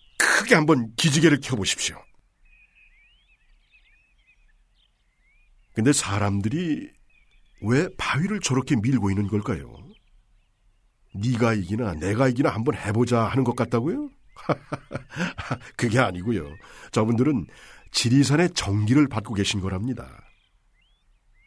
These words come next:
이곳은 대한민국에서 기가 세기로 유명한 곳 중에 한 곳입니다. 그래서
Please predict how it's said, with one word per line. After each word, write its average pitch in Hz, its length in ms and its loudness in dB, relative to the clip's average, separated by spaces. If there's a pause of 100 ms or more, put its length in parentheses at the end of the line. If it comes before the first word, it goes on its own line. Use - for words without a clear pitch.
(500)
이곳은 131 680 4 (640)
대한민국에서 135 1300 4
기가 151 320 4
세기로 135 540 4
유명한 135 460 4
곳 131 120 0
중에 120 160 -6
한 87 140 -8
곳입니다. - 540 -12 (1300)
그래서 98 540 0